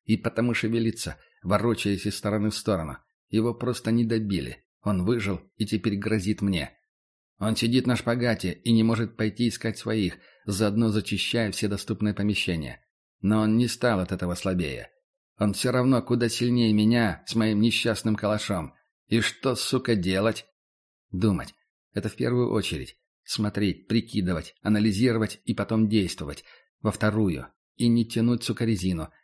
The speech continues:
Чем быстрее я свалю отсюда на тропы, тем быстрее буду в безопасности. Камбрик совершенно точно понимал.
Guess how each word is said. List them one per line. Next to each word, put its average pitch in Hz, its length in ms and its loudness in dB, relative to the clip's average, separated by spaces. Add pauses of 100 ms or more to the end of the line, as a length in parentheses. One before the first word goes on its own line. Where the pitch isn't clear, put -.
(140)
Чем 104 240 0
быстрее 110 380 2
я 107 80 4
свалю 110 320 2
отсюда 104 300 0
на 92 120 2
тропы, 104 440 -4 (200)
тем 104 180 0
быстрее 107 380 0
буду 101 220 0
в 92 60 0
безопасности. 92 800 -4 (380)
Камбрик 131 400 4
совершенно 131 560 2
точно 127 380 0
понимал. 92 480 0